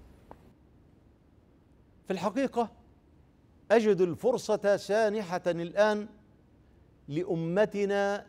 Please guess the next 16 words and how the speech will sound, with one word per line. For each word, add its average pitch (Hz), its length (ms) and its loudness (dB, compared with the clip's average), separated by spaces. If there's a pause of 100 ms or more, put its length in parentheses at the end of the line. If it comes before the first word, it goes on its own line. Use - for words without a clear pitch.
لتقوم 175 680 -2
بواجبها 175 880 4
تجاه 160 480 2
الإنسانية 170 1040 0 (640)
بما 165 460 2 (140)
قدمه 185 1040 0 (120)
التراث 175 640 4
الإسلامي 175 1120 -2
والعربي 175 1120 0 (420)
من 180 360 -2
ثروة 175 720 2
فكرية 196 600 2
علمية 185 720 0 (460)
استطاعت 208 640 4 (500)
أن 175 200 -2
تدير 180 580 4